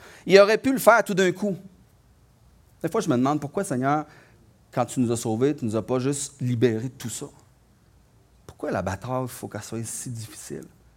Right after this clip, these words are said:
Puis les luttes, puis les échecs qui viennent nous ronger, puis nous déchirer, puis nous... Pourquoi, Seigneur ? Il aurait pu le faire tout d'un coup, mais il prend son temps. Il permet des échecs dans nos vies.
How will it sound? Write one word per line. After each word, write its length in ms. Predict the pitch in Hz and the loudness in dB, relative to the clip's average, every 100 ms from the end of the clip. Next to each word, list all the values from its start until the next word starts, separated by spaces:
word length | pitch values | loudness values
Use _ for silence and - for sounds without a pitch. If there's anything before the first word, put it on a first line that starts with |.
| _ _ _ _ _ _ _ _ | _ _ _ _ _ _ _ _
Puis 120 | - | -8
les 160 | 120 117 | -2 -2
luttes, 280 | 107 135 - _ _ _ _ - | -2 -4 -8 _ _ _ _ -10
puis 140 | 131 | -4
les 140 | 117 | -2
échecs 360 | 110 - 131 127 - | -4 -4 -8 -10 -16
qui 100 | - | -10
viennent 280 | 113 117 120 | -4 -2 0
nous 140 | 113 | 0
ronger, 600 | 98 92 123 113 104 123 | -4 -6 -6 -4 -4 -6
puis 160 | 139 120 | -6 -6
nous 100 | 107 | -8
déchirer, 600 | 104 113 - 110 107 127 | -6 -8 -8 -10 -8 -8
puis 180 | - 113 | -10 -12
nous... 160 | 107 - - - _ _ _ _ _ _ | -14 -16 -20 -20 _ _ _ _ _ _
Pourquoi, 320 | 151 - 165 | -10 -6 -6
Seigneur ? 400 | 170 107 110 117 - - _ _ _ _ _ _ | -4 -4 -4 -6 -10 -16 _ _ _ _ _ _
Il 80 | 135 | -2
aurait 160 | 143 165 | 0 0
pu 80 | |
le 80 | 254 | -2
faire 180 | - 135 | 0 0
tout 100 | 139 | 0
d'un 160 | 135 120 | -4 -2
coup, 140 | 180 | 2
mais 180 | 175 151 - - - | 2 2 -4 -20 -6
il 120 | 151 | -4
prend 220 | 147 175 202 | 0 2 2
son 240 | 190 170 | 2 0
temps. 220 | 160 208 - - - - | 0 -8 -12 -20 -8 -4
Il 120 | 156 | 8
permet 440 | 233 202 202 247 | 8 8 2 2
des 240 | 208 165 165 | 4 4 4
échecs 380 | 151 - 208 | 2 2 2
dans 160 | 160 147 | 2 2
nos 200 | 139 139 | 4 2
vies. 340 | 127 175 208 | 2 0 -2